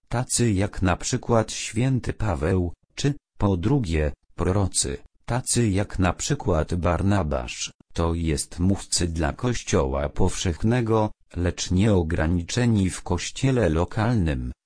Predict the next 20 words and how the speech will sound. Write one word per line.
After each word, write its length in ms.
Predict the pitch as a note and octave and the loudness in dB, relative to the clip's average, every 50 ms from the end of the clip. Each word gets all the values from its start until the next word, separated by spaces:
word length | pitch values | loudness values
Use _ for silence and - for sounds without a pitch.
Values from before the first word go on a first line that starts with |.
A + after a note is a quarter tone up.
| - - | -6 -4
a 100 | - F2+ | -4 -4
którzy 400 | - - - F#2 E2 D#2+ E2+ E2 | -4 -4 -4 0 2 2 2 2
nie 200 | E2 F2 F#2+ F#2+ | 2 2 2 2
byli 380 | F#2+ F2 D#2+ D2 D#2+ D#2+ D#2 | 2 0 0 0 0 -2 -2
pełnomocnikami 1300 | - E2 D#2 D2+ D#2+ D#2+ E2 E2 E2+ D#2+ E2 - - - A#2 F#2 D#2+ - - A#2+ B2+ A#2 G2+ F2+ E2+ D#2 | 0 0 0 2 2 2 2 2 2 0 -2 -2 -4 -2 0 0 0 0 -2 0 0 2 2 2 2 0
z 120 | - - | -2 -2
taką 460 | - C3 D3 D3 - C3 G2 E2 D#2 | 0 0 0 0 0 0 0 0 0
władzą, 520 | D2 D2+ E2+ G#2 C3 C3+ B2 A#2+ C3 B2 A#2 | 0 0 0 0 0 0 0 2 2 2 2
jaką 520 | G#2 G2+ A2+ A#2 A2 - A2+ A2 G2+ F#2 | 2 2 2 2 0 0 0 2 2 4
mieli 460 | F2+ F#2+ G#2 B2 C3 B2+ A#2+ B2 A#2 | 4 4 2 2 2 2 0 0 0
apostołowie, 1040 | - D#2 D2+ - F2 E2+ - - A2+ A2 F#2+ F#2 E2 D2+ D2+ C#2+ C#2+ D2 C#2 C2+ C2+ - _ _ - - | 0 -2 -2 -2 -2 -4 -4 -2 -2 0 0 2 0 0 0 0 -2 -2 -2 -2 -4 -6 _ _ -10 -4
to 200 | - G#2+ G2+ E2+ | -2 0 0 0
jest 520 | C#2+ C#2 C2+ B1 - - - - - - - _ - - | 0 -2 -6 -6 -8 -8 -10 -12 -18 -20 -20 _ -18 -10
związywania 1000 | - F2 F2+ E2 E2 D#2+ D#2+ D#2+ E2+ E2+ D#2+ D#2 D2+ C#2+ C#2+ C#2 D2 F2+ A2+ C3+ | -6 -4 -2 0 0 0 0 0 0 0 0 0 0 0 -2 -2 -2 0 0 0
i 260 | C#3 - - A2 G2 F#2 | -2 -4 -4 -2 0 2
rozwiązywania, 1080 | F2+ E2+ D#2 E2+ E2 G#2 G2+ G2 F#2 F2+ F#2+ F#2 G#2+ G#2+ F#2+ E2+ D#2 C#2 B1+ B1 - - _ _ - - | 2 0 0 -2 0 0 2 2 2 0 0 0 0 0 0 0 0 0 -2 -6 -10 -14 _ _ -8 -2
oraz 460 | - C3 C3 B2+ B2 A#2+ - - - | 0 0 2 2 0 0 0 0 0
udzielania 640 | A#2 G#2+ E2+ F2 D#2+ E2 D#2+ D2+ D2+ D2+ D2+ D2+ D2+ | 0 2 2 2 2 2 2 0 0 -2 0 -2 -2
darów 540 | D#2 D#2+ A2 A#2+ A2 F#2+ D#2 D2 D2 D2+ D#2+ | 0 0 0 0 2 0 -2 -2 -4 -4 -4
ducha, 540 | D#2 - - - - - - C3 - - - | -2 0 0 0 -2 -4 -8 -8 -8 -10 -14